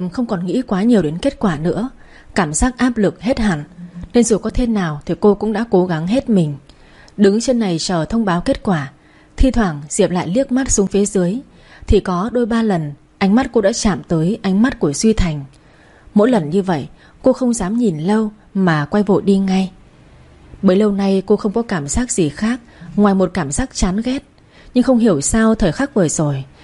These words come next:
bắt gặp ánh mắt nghiêm túc kia, cô lại có một cảm xúc khác lạ. Không rõ tại sao,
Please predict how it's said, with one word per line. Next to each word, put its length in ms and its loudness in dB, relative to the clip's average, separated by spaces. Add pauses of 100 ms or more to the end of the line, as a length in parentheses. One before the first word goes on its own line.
(160)
bắt 180 0
gặp 120 0
ánh 260 -4
mắt 200 -4
nghiêm 160 2
túc 240 -4
kia, 240 0 (360)
cô 100 4
lại 140 2
có 120 -4
một 240 0
cảm 180 -4
xúc 280 0
khác 220 -4
lạ. 280 0 (680)
Không 220 2
rõ 340 -2
tại 160 -2
sao, 340 -2